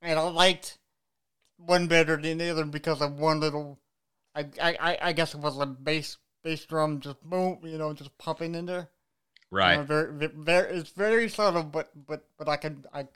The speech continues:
Speaker 1: I could hear it, you know.
Speaker 2: Yeah.
Speaker 1: I love
Speaker 2: Yeah.
Speaker 1: the bass drums. <laughs> So
Speaker 2: It's
Speaker 1: yeah.
Speaker 2: a good one.
Speaker 1: So yeah. So damn it.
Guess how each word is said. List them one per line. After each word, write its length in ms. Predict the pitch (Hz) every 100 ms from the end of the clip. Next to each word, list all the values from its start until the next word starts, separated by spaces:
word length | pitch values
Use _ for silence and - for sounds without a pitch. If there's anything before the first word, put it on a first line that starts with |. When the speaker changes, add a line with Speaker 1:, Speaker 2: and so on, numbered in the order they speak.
| -
Speaker 1:
I 120 | 147
could 160 | 139 139
hear 160 | 139 143
it, 140 | -
you 120 | 139
know. 200 | 135 135 - _ _ -
Speaker 2:
Yeah. 280 | 92 82 78
Speaker 1:
I 40 |
love 240 | 143 147 135
Speaker 2:
Yeah. 200 | 92 76
Speaker 1:
the 80 | 147
bass 120 | 139
drums. 380 | 143 135 135 - _ -
<laughs> 0 |
So 920 | 165 156 139 139 _ _ _ _ 135 143
Speaker 2:
It's 80 |
Speaker 1:
yeah. 120 | - 98
Speaker 2:
a 40 |
good 200 | 110 107
one. 180 | 92 85 -
Speaker 1:
So 240 | 135 127 _ _ _
yeah. 180 | 156 147
So 160 | 151 151
damn 280 | 165 170
it. 120 | 170